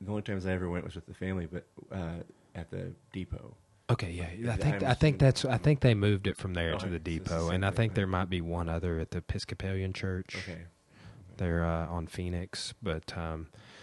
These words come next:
Speaker 2: there's a couple, and, uh, I think it was Hope was sharing something on maybe, uh, one of the E A B pages or something that she runs, was that, uh, there's, um, some sort of an online way
Speaker 1: Mm-hmm.
Speaker 2: to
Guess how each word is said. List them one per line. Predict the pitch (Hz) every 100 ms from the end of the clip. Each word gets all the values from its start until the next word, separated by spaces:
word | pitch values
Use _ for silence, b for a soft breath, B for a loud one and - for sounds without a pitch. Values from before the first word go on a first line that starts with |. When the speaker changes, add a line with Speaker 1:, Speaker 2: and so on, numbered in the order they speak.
| B B
Speaker 2:
there's | 123 117
a |
couple, | - 127 165 135 110
and, | 90
uh, | 87 87 78
I |
think | 90 147 143
it |
was | 85 -
Hope | 107 156 - 101
was | 90
sharing | - 98 92
something | 87 92 92 95 98
on | 92
maybe, | 90 90 92 90 87 90 95 -
uh, | 92
one | 82 90 92
of |
the | 95 90
E | 90
A |
B | 90 98 95
pages | 92 92 90 95 90
or | 92
something | - 95 92 90
that | 95
she | - 95
runs, | 87 92 92 92 90 87 87
was | 82 82 80 -
that, | 87 82 -
uh, | 87 85 85 B B B B B -
there's, | 90 82 -
um, | 71 71 69 69 - -
some | - 98
sort | - 104
of | 90
an | 82
online | - 90 101 98 82 76 76
way | 73 71 78 78 -
Speaker 1:
Mm-hmm. | 90 90
Speaker 2:
to | 85 78 76 73 73 78